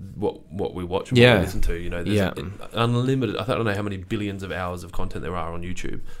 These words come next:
Speaker 2: Yeah.
Speaker 1: Which is ne-, a danger as well, especially with
Speaker 2: Yeah.
Speaker 1: young children. But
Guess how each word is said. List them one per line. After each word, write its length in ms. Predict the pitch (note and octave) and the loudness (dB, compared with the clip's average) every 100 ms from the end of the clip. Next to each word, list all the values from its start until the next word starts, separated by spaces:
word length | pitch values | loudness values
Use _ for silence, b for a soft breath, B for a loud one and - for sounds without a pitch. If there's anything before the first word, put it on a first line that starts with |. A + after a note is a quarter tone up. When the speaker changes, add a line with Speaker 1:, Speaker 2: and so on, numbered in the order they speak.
| b | b
Speaker 2:
Yeah. 180 | - G2+ - - - | -2 -2 -4 -12 2
Speaker 1:
Which 200 | B2+ B2+ | 2 4
is 120 | B2 | 4
ne-, 200 | C3 A#2+ A2 | 6 4 2
a 80 | |
danger 400 | A2+ A#2 A2+ G2 | 2 4 4 0
as 120 | F#2 F2 | -2 -2
well, 240 | F#2+ E2 | -2 -2
especially 340 | - - F#2+ F2 | -2 -2 -2 2
with 60 | |
Speaker 2:
Yeah. 100 | A2 | 2
Speaker 1:
young 120 | F2+ | 2
children. 380 | F2+ G#2+ G2+ C#2+ | -2 -6 -6 -8
But 280 | F#2 G2 - | -6 -6 -6